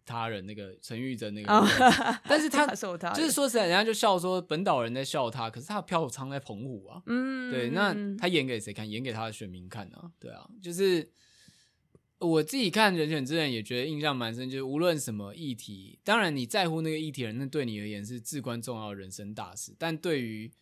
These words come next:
Speaker 1: 选举来说，它可能真的只是一个为你创造声量的，想办法创造声量的工具而已，这样子。
Speaker 2: 嗯，
Speaker 1: 因为
Speaker 2: 嗯，嗯。
Speaker 1: 我是蛮，我蛮认同里面讲的是说，你要先选上了再说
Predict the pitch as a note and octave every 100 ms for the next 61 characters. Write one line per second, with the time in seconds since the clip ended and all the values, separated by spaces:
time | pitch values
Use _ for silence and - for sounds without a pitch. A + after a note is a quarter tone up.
0 | _ _ - B2+ C#3+ D3 A2 G#2+ C3 C3
1 | D3+ - A#2 G#2 G2 G#2 B2+ B2 G#2+ G2
2 | A#2+ A#2 G#2+ G#2+ F#2+ F#2 _ - D3 A#2
3 | G2+ C3+ B2 A#2+ A#2 A2+ A#2+ A2+ G2+ F#2
4 | F#2 _ _ _ - B2 D3 F#3 A#2+ C#3+
5 | C3+ B2+ B2 B2 G#2 G#2 G#2 A2 G2+ F#2+
6 | - - - A3+ A3 G#3 F3 E3 F#3+ F#3+
7 | F3+ F3 - _ - D3+ C#3 A3+ G3 C#3
8 | B2 C3+ C3+ C3+ D3 G#3 F#3 C3 A2+ C3+
9 | B2+ G#2 F#2 F#2+ A#2 A#2+ - A2 A2 A2
10 | A#2 - _ _ C3 C#3+ D3+ D3 B2+ F#2
11 | B2 A2 F#2 G2 F2+ - B2+